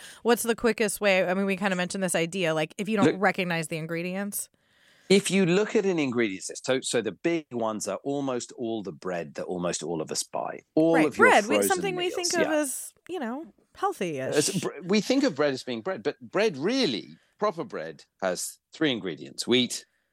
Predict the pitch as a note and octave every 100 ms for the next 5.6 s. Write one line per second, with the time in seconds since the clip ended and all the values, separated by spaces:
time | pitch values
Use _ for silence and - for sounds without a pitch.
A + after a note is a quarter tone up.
0 | _ - G#2 G2 F#2+ E2 - _ - D2
1 | C2+ - - E2+ - C2 - - F#2 F2
2 | D2+ - F2 D2+ - - D#2+ B1+ - E2
3 | E2+ G2 C3 C3+ - - - G#2+ F2+ G2+
4 | F#2 F2 D3+ D3 - - G2+ G#2+ F#2+ -
5 | F2 E2+ D#2+ D2+ D2+